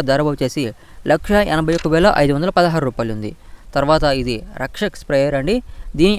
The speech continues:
ఎంఆర్పి వచ్చేసి లక్ష డెబ్బై తొమ్మిది వేల ఐదు వందల ముప్పై ఐదు రూపాయలు ఉంది. మరియు ఆఫర్ ధర వచ్చేసి లక్ష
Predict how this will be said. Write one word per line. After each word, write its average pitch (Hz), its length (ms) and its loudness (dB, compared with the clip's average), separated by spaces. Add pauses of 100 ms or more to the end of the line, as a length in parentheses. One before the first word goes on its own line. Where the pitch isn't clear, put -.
ఎంఆర్పి 190 380 4
వచ్చేసి 170 320 0 (140)
లక్ష - 200 -2 (220)
డెబ్బై 151 320 2
తొమ్మిది 160 300 2
వేల 165 120 0 (200)
ఐదు 151 160 0
వందల 165 160 0 (120)
ముప్పై - 380 -2 (1000)
ఐదు 139 160 2
రూపాయలు 139 260 2
ఉంది. 196 140 -2 (420)
మరియు 190 180 6 (160)
ఆఫర్ 196 280 2
ధర 180 100 4 (120)
వచ్చేసి 160 340 -2 (160)
లక్ష 165 220 -4